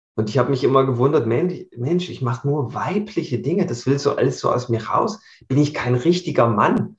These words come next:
Das war so mein ganzes Leben lang irgendwie so ein, so eine Diskrepanz. Und jetzt erkenne ich das, Mensch, das ist das, was jetzt aus mir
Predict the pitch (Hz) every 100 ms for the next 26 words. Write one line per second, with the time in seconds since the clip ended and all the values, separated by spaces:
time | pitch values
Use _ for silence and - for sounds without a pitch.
0 | - _ _ _ 120 120 127 123 123 120
1 | 120 135 123 123 131 127 123 120 123 113
2 | 123 120 120 120 113 - - 113 113 -
3 | - 139 - 131 214 - 120 123 123 123
4 | - 123 180 170 - - _ _ - 151
5 | 247 208 - - - 156 143 170 - 143
6 | 170 208 135 135 - _ _ - - 139
7 | 143 165 - 143 - 160